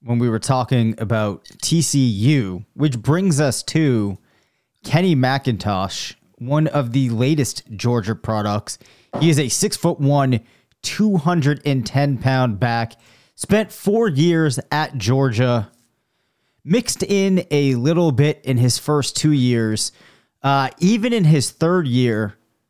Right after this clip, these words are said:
only fifty-seven rushing attempts, three hundred twenty-seven yards, three rushing touchdowns, but he did add twenty-two receptions, Curtis, for two hundred forty-two yards and two receiving touchdowns. And I think the season that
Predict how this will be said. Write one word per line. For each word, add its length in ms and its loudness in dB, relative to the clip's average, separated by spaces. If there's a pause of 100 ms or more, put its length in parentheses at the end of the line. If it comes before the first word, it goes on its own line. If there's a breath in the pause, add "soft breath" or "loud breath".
(360)
only 280 2
fifty-seven 720 -2
rushing 360 -2
attempts, 380 -2
three 200 0
hundred 320 0
twenty-seven 600 -2
yards, 380 -2
three 260 0
rushing 400 -2
touchdowns, 640 -2 (320 soft breath)
but 140 -2
he 260 2
did 480 2
add 420 0
twenty-two 540 0
receptions, 640 0
Curtis, 380 -2
for 120 -8
two 200 -2
hundred 380 0
forty-two 560 -2
yards 460 0 (420 loud breath)
and 200 0
two 200 2
receiving 500 0
touchdowns. 720 -2 (520 soft breath)
And 160 2
I 80 0
think 240 -2
the 100 0
season 600 2 (480 soft breath)
that 420 -2